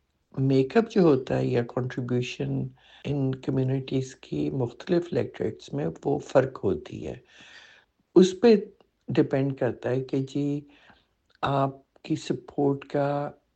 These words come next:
election پہ اثر ہوگا یا نہیں۔ اسی طرح مختلف ممالک میں جب tensions ہوتی ہیں تو اس کا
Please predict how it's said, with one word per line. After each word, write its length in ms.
election 500
پہ 100
اثر 280
ہوگا 420
یا 220
نہیں۔ 440
اسی 260
طرح 220
مختلف 680
ممالک 560
میں 180
جب 220
tensions 480
ہوتی 340
ہیں 220
تو 380
اس 160
کا 100